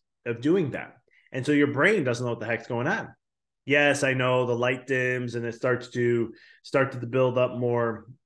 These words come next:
uh, melatonin instead of serotonin. Uh, but now we have artificial blue light that many people are being exposed to. <clears throat> And even if you have those wonderful orange glasses that everyone preaches about in the health world,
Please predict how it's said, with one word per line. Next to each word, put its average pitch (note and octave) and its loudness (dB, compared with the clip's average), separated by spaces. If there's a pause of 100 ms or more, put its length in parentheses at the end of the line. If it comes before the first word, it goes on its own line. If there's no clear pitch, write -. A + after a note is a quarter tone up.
uh, A2 -4
melatonin B2 0
instead A2 -10
of G#2 -6
serotonin. B2 0 (380)
Uh, A2+ -2
but A#2+ -2
now C3 2
we C3+ 4
have A#2+ 4
artificial A#2+ 0
blue G2+ -8
light B2+ 2
that G#2+ -4
many A2+ -4
people A#2 -4
are A2 -2
being G#2+ -4
exposed B2+ -2
to. C3 0 (580)
<clears throat> D#3+ -4
And B2 0 (880)
even C#3 0
if C3 -6
you C3 2
have B2+ 2
those A2 0
wonderful A#2 -6
orange B2+ -2
glasses A#2 0
that A2 -2
everyone A#2 -4
preaches C3 -4
about A#2 -2
in G#2 -8
the F#2 -8
health E3 0
world, G#2+ -2